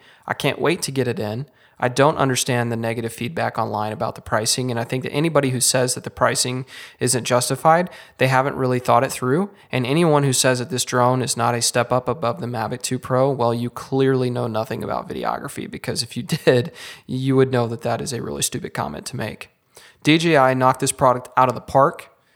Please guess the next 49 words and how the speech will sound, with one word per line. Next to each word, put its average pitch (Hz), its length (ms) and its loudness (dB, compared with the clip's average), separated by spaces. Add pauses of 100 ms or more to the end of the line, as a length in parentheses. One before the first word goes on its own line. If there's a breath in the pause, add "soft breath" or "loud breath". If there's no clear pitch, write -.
(420)
I - 80 2
wish 131 240 2
more 131 160 4
people 135 280 -2
would 127 140 0
see 147 180 2
it 127 100 -2
that 120 180 0
way, 113 220 -4
because - 380 -6
this 131 180 0
has 127 140 -4
been 123 240 -4
something 123 360 -2
that 123 140 -4
a 127 40 -4
lot 127 220 6
of 120 80 -4
people 131 240 -4
have - 40 -12
been 123 120 -6
waiting 127 260 -2
for, 127 260 -4
for 120 180 -4
a - 40 -4
long 117 360 0
time. 127 400 -4 (420 loud breath)
So 131 140 2
if 123 120 -2
you 156 300 4
are 127 460 6 (220)
like 131 340 2
me 175 340 -2 (220 soft breath)
and 127 160 -2
you've 127 100 2
been 131 140 0
waiting 127 320 2
for 127 240 -2
a 117 80 -4
good 139 480 -2
quality 127 560 4
product 127 600 0 (160)
that's - 320 0 (420 soft breath)
gonna 131 160 2
give 127 140 -2
you 127 40 -2
great 123 300 0
aerial 127 320 0
shots, 143 560 2